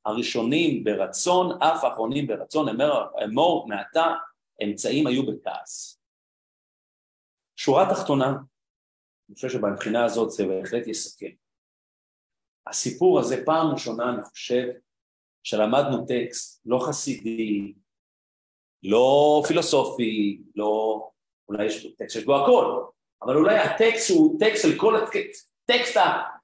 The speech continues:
שכל הטקסטים שאנחנו נקרא באים אחריו, הוא הנייר לקמוס של הטקסטים, שבאופן מאוד מאוד מובהק מעמיד אותנו בהערה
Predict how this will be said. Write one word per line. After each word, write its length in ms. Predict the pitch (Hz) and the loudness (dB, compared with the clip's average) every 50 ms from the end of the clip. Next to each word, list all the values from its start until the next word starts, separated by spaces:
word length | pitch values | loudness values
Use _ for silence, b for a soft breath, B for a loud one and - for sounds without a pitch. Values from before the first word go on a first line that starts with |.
| _ _ | _ _
שכל 340 | - - 160 160 - 240 269 | -4 -2 0 4 6 8 8
הטקסטים 500 | 277 254 - 277 269 277 277 277 247 214 | 8 8 8 8 8 8 6 6 4 4
שאנחנו 400 | 190 - 202 180 180 - 151 180 | 6 6 8 8 8 6 6 4
נקרא 460 | 175 180 175 - 185 240 247 233 - | 4 4 2 4 6 8 8 8 10
באים 260 | - 190 196 233 233 226 | 10 10 10 10 8 6
אחריו, 520 | - - 208 185 180 214 214 196 170 151 - - - - - _ _ _ _ _ _ _ _ _ | 6 6 4 6 8 10 10 10 10 8 6 2 -4 -8 -14 _ _ _ _ _ _ _ _ _
הוא 220 | - 156 202 220 | 0 4 6 8
הנייר 720 | 208 202 196 190 180 175 165 165 170 180 190 196 208 202 196 202 | 8 8 8 8 6 6 4 4 4 6 6 8 8 8 8 8
לקמוס 840 | 208 208 220 - - - 160 165 151 - - - - - - - | 8 8 6 6 2 -4 -4 -4 -2 -2 -2 -2 -4 -4 -4 -6
של 180 | - - 165 151 147 | -4 -4 -4 -2 -2
הטקסטים, 520 | - - 170 147 - - - - 110 - - - _ _ _ _ _ _ _ _ _ _ _ _ _ _ _ _ _ _ _ _ _ | -2 0 -2 -2 -2 -4 -8 -14 -14 -16 -18 -20 _ _ _ _ _ _ _ _ _ _ _ _ _ _ _ _ _ _ _ _ _
שבאופן 800 | - - 131 117 - - 127 - 160 180 185 175 180 180 165 147 | -14 -12 -12 -12 -8 -8 -8 -6 -4 -6 -6 -6 -8 -8 -8 -6
מאוד 380 | 123 113 110 120 135 135 - 120 | -6 -6 -4 -4 -6 -6 -8 -10
מאוד 260 | 101 117 123 120 117 | -10 -10 -10 -10 -12
מובהק 360 | 113 101 - - 110 - - - _ _ _ _ _ _ _ _ _ _ | -14 -14 -12 -10 -12 -12 -14 -16 _ _ _ _ _ _ _ _ _ _
מעמיד 400 | 104 104 98 101 107 131 143 135 | -14 -14 -12 -12 -12 -12 -12 -12
אותנו 600 | 123 - - - 120 113 117 123 127 131 131 - _ _ _ _ _ _ - | -12 -14 -16 -16 -16 -14 -12 -12 -12 -14 -16 -20 _ _ _ _ _ _ -10
בהערה 640 | 107 - - 113 110 104 110 117 98 110 139 160 | -10 -8 -6 -4 -2 0 0 0 0 0 -2 -2